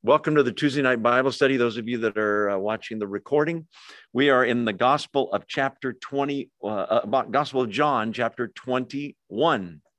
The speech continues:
So open your Bibles there, if you will. I'm gonna give you the little bit of backstory here, where we are in the Gospel. We're probably finished tonight.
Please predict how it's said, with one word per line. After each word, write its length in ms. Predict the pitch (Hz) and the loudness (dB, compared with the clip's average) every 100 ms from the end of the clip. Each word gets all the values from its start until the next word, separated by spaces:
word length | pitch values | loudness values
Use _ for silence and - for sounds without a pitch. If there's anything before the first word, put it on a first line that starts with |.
| _ - - - - _ | _ -20 -20 -20 -20 _
So 300 | - 123 117 | 2 2 4
open 320 | 135 135 139 | 0 2 0
your 160 | 123 | 0
Bibles 480 | 104 120 123 123 98 | 2 2 2 -2 -2
there, 280 | 113 127 135 | 0 2 2
if 200 | 123 123 | 0 -2
you 120 | 131 | -4
will. 440 | 127 135 156 156 - _ - _ - | 0 2 2 -2 -12 _ -20 _ -4
I'm 100 | 123 | 0
gonna 140 | 156 | 2
give 180 | 139 156 | 2 2
you 80 | 156 | 4
the 120 | 131 | 2
little 200 | 135 165 | 2 2
bit 140 | 139 | 2
of 120 | 139 101 | 2 0
backstory 880 | 92 135 156 - - 156 156 160 | 0 0 0 -8 -2 0 0 -2
here, 240 | 151 156 156 | -2 -2 0
where 200 | 131 143 | 2 2
we 160 | 143 | 2
are 140 | 143 147 | 2 2
in 100 | 139 | 2
the 40 | |
Gospel. 480 | 135 135 139 151 143 | 0 0 -2 -4 -2
We're 140 | 107 | -2
probably 360 | 101 - 156 151 | -4 -2 0 0
finished 440 | - 160 143 - | -2 -2 -2 -6
tonight. 400 | 131 127 120 113 | -4 -2 -2 -4